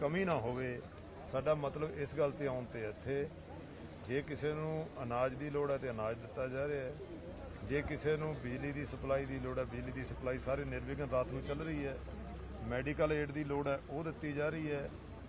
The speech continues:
ਪਸ਼ੂਆਂ ਨੂੰ ਕੋਈ ਸਹਾਇਤਾ ਦੀ ਲੋੜ ਹੈ ਉਹ ਦਿੱਤਾ ਜਾ ਰਿਹਾ ਹੈ, ਕਿੱਥੇ ਕਿਸ਼ਤੀਆਂ ਦੀ ਲੋੜ ਹੈ ਕਿਸ਼ਤੀਆਂ ਦਿੱਤੀਆਂ ਜਾ ਰਹੀਆਂ ਨੇ।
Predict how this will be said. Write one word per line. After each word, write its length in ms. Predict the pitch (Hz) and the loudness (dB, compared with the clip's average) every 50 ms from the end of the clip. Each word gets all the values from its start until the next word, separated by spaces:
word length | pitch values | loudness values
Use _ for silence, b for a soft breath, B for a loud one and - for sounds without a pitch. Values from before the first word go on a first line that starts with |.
| - - - | -10 -6 -2
ਪਸ਼ੂਆਂ 360 | - 139 127 - 143 156 156 156 | 0 0 0 2 2 2 4 4
ਨੂੰ 120 | 160 151 | 2 0
ਕੋਈ 160 | 135 151 147 | 0 -2 -2
ਸਹਾਇਤਾ 400 | 131 - 127 117 131 139 135 147 | -2 -2 0 0 2 2 2 2
ਦੀ 140 | 143 143 151 | 2 0 0
ਲੋੜ 240 | 143 143 143 139 139 | 0 0 2 2 2
ਹੈ 140 | 139 139 143 - - | 2 0 0 -2 -2
ਉਹ 120 | 139 165 | -2 -2
ਦਿੱਤਾ 320 | 156 147 135 - 156 143 139 | -2 -4 -4 0 2 2 4
ਜਾ 180 | 135 143 151 | 4 2 2
ਰਿਹਾ 160 | 156 160 151 143 | 4 2 2 2
ਹੈ, 160 | 139 - - - - - - - - - - - - - - - - - - 151 - - | 2 0 -2 -6 -10 -12 -12 -12 -12 -12 -12 -12 -12 -12 -12 -10 -10 -8 -8 -8 -6 -4
ਕਿੱਥੇ 240 | - 139 - 147 151 | -4 -2 0 0 0
ਕਿਸ਼ਤੀਆਂ 420 | 147 - 143 127 - - 147 156 151 | 0 0 -4 -4 -2 0 0 2 2
ਦੀ 140 | 156 160 | 2 0
ਲੋੜ 200 | 151 147 147 147 | 2 2 2 4
ਹੈ 60 | 143 135 | 2 2
ਕਿਸ਼ਤੀਆਂ 400 | - 131 120 - - 143 147 143 | 0 -2 -6 -6 -4 -4 -2 -2
ਦਿੱਤੀਆਂ 360 | 131 127 - - 147 147 143 | -4 -6 -6 -4 -2 0 0
ਜਾ 140 | 143 147 160 | 2 2 2
ਰਹੀਆਂ 220 | 165 170 160 151 | 0 0 -2 -2
ਨੇ। 180 | 147 143 143 | -2 -2 -4